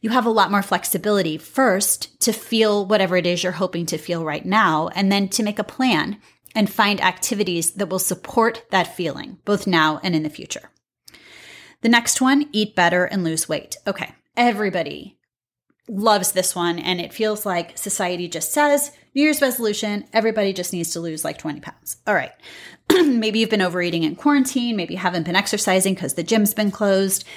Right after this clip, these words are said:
and you just feel like crap. But you need to ask yourself again, "Why do I care about eating better and losing weight?" Is it because I wanna look better? Is it because I wanna feel better? What is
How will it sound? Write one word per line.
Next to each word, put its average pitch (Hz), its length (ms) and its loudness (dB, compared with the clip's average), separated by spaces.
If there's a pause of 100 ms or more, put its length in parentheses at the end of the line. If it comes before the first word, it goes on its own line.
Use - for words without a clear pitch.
(220)
and 214 140 2
you 208 80 2
just - 480 -4
feel 208 260 2
like 170 240 2
crap. - 360 -4 (480)
But - 360 0 (580)
you 233 260 2
need 294 160 6
to 294 100 -2
ask 220 220 -2
yourself 175 280 -2
again, 269 440 2 (300)
"Why 208 680 2 (120)
do 233 200 0
I 220 120 4
care 170 440 -2
about 202 280 -2
eating 180 260 -6
better 165 340 -6
and 190 120 -4
losing 160 300 -4
weight?" 262 400 0 (1000)
Is 247 200 4
it 220 100 2
because 202 280 -2
I 175 60 2
wanna 156 220 0
look 175 320 -2
better? 247 280 2
Is 180 180 -2
it 165 80 -6
because - 220 -8
I 165 60 -2
wanna 156 240 -6
feel 262 340 0
better? 226 340 2
What 185 640 -2
is 220 380 2